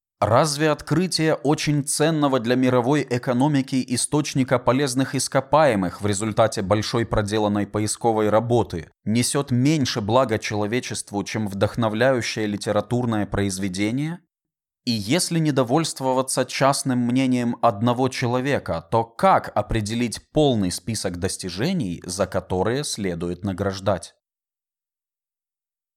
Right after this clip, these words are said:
Научный материализм дает ответ на этот вопрос. В завещании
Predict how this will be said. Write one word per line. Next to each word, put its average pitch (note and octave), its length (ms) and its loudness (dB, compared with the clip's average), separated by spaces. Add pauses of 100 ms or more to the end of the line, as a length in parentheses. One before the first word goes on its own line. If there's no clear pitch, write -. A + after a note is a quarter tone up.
(140)
Научный G#2+ 580 0
материализм A2 920 -2
дает G#2+ 640 0
ответ F2+ 420 -4
на G2+ 220 -2
этот F2 240 -8
вопрос. - 560 -6 (580)
В G#2 100 -14
завещании C#3+ 800 0